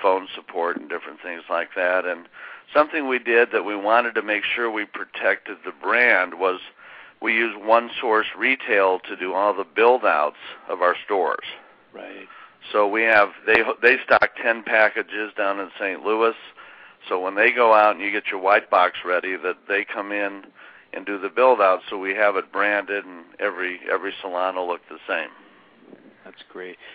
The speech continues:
Speaker 2: Is there an ideal location, Mark, uh, that you envision?
Speaker 1: Yeah, I mean, I think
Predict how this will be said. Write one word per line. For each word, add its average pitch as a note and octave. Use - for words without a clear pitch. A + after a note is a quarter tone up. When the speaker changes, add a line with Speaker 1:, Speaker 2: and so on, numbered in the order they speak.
Speaker 2:
Is C#3
there D#3
an D3+
ideal C3
location, A2+
Mark, B2
uh, G#2+
that -
you A2+
envision? A2
Speaker 1:
Yeah, D#3+
I D3
mean, D#3+
I D3
think F#3